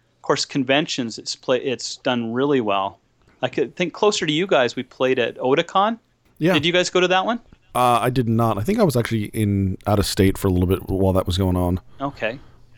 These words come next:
Speaker 1: And we, we got a really good reaction out of Gen Con. We started getting a bunch of reviews after that.
Speaker 2: Oh, very nice. Gen Con, that's a, that's a big one, too. And I, see, I know you guys said you were at Emerald City. Uh, unfortunately, I
Speaker 1: Yeah.
Speaker 2: missed you guys there.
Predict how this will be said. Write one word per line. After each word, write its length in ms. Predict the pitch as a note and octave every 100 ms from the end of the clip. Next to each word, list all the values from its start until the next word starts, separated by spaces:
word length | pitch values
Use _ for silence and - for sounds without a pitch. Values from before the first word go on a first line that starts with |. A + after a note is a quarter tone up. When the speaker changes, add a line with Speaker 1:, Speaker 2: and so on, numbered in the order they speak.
| - - _ C#3
Speaker 1:
And 320 | C#3+ C#3 - _ - _ _ _
we, 140 | D3 D3+
we 140 | D#3+
got 160 | D3+ D#3
a 60 |
really 260 | C#3 E3 G3+
good 160 | F3+ D#3
reaction 460 | C#3+ C#3 D3 -
out 60 | C#3
of 140 | A#2
Gen 300 | - B2 C#3+ E3
Con. 340 | F#3 F#3 G#3
We 80 | F3
started 260 | - C#3
getting 220 | C3+ C#3+ B2+
a 40 |
bunch 260 | C3 C3+ -
of 60 |
reviews 440 | B2 A2+ A#2 D3 D#3
after 300 | D#3+ - E3
that. 280 | F3 F#3+ - _ _ _ _ _ _
Speaker 2:
Oh, 60 |
very 220 | G2+ A#2 D3+
nice. 180 | F#2+ F2+
Gen 140 | A#2
Con, 100 | C3+
that's 120 | B2
a, 40 | A#2+
that's 220 | C3+ B2+
a 40 |
big 180 | A2 C3
one, 140 | A2+ F#2
too. 260 | A2 G2+ - - _
And 140 | C3 C3
I, 100 | B2
see, 280 | C#3+ C#3 C#3
I 60 | C3
know 60 |
you 120 | C#3
guys 100 | C3+
said 140 | B2+ C3+
you 80 | C3
were 80 |
at 100 | B2
Emerald 280 | B2 B2+ A2
City. 400 | - A#2+ A#2 A#2+ - -
Uh, 200 | G2 G2
unfortunately, 440 | G2 C#3 D3 C3+
I 20 | C3
Speaker 1:
Yeah. 40 |
Speaker 2:
missed 140 | B2+
you 80 | A#2+
guys 280 | G#2 F#2 F2
there. 340 | F#2 F2 F2+